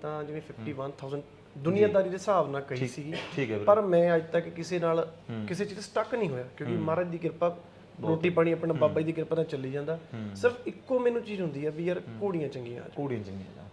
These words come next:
Speaker 1: ਤੇ ਕੁਦਰਤੀ ਹੁਣ ਤੱਕ ਜਿੰਨੀਆਂ ਵੀ ਘੋੜੀਆਂ ਪਹਿਲਾਂ ਰਿਜ਼ਲਟ ਸੀਗੇ,
Speaker 2: ਹੂੰ।
Speaker 1: ਤਿੰਨ ਚਾਰ ਮੈਂ ਤੁਹਾਨੂੰ ਦਿਖਾਏ ਵੀ ਸੀਗੇ ਜਿਹੜੇ।
Speaker 2: ਹਾਂਜੀ, ਹਾਂਜੀ ਵੀਰੇ।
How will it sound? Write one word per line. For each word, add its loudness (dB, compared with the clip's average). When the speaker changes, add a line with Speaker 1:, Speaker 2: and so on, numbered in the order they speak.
Speaker 1:
ਤੇ -2
ਕੁਦਰਤੀ -4
ਹੁਣ -4
ਤੱਕ -2
ਜਿੰਨੀਆਂ -4
ਵੀ -6
ਘੋੜੀਆਂ -4
ਪਹਿਲਾਂ 0
ਰਿਜ਼ਲਟ 0
ਸੀਗੇ, -4
Speaker 2:
ਹੂੰ। -4
Speaker 1:
ਤਿੰਨ 0
ਚਾਰ 0
ਮੈਂ -2
ਤੁਹਾਨੂੰ -6
ਦਿਖਾਏ 0
ਵੀ -2
ਸੀਗੇ -4
ਜਿਹੜੇ। -2
Speaker 2:
ਹਾਂਜੀ, 0
ਹਾਂਜੀ -6
ਵੀਰੇ। -8